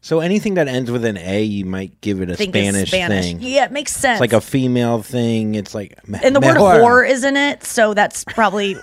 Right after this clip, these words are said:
Speaker 2: <laughs> sounded right to him when he was talking about women who are, have F G M, because that's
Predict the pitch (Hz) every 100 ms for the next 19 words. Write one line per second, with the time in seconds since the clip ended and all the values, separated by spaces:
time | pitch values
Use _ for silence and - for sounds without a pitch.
0 | - - 170 - 185 185 175 185 - 202
1 | 190 202 175 175 202 - 185 175 170 170
2 | 170 - _ 160 - 180 190 190 185 185
3 | 190 175 170 185 - 131 - - 151 -
4 | 180 170 254 190 190 170 156 _ - 190
5 | - 185 170 175 185 180 175 160 208 208
6 | 214 214